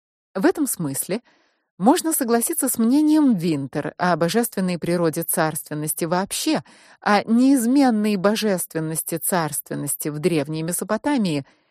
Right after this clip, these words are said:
в которой участвовали даже те цари, которые не обожествлялись явным образом. По мере всё большего превалирования политического над религиозным, формализации веры в царя-посредника,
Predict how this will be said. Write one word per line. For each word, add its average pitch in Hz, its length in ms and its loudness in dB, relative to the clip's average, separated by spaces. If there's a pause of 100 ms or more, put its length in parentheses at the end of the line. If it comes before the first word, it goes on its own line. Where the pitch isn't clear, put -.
(260)
в - 120 -20
которой 254 420 4
участвовали 226 800 0
даже 214 340 2
те 196 300 0
цари, 190 440 -2
которые 190 520 -2
не 202 160 2
обожествлялись 165 1080 -2 (180)
явным 165 600 -4
образом. 147 580 -4 (1160)
По 196 120 0
мере 339 240 2
всё - 180 0
большего 269 440 2
превалирования 233 760 2
политического 202 920 -4
над 175 200 0
религиозным, 175 880 -2 (360)
формализации 208 1160 0
веры 147 340 -2
в - 80 -18
царя-посредника, 156 1080 -2